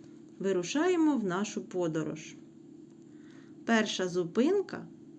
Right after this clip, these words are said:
має таке завдання. У нас є три слова, але вони розкидані в безпорядку. Їх треба поставити в правильному порядку.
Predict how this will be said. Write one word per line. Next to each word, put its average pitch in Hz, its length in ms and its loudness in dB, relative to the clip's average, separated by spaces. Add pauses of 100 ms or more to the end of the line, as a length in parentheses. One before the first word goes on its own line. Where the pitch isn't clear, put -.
(1700)
має 247 400 4
таке 208 380 0
завдання. 175 680 -2 (840)
У - 20 -4
нас 320 300 2
є 190 160 4
три 269 240 2
слова, 175 640 -2 (1120)
але 202 260 6
вони 220 480 6 (1120)
розкидані 220 840 4 (1700)
в 196 160 -6
безпорядку. 277 960 2 (440)
Їх 294 320 2
треба 220 340 4
поставити 214 760 0
в 370 100 -2
правильному 240 760 6
порядку. 180 640 -2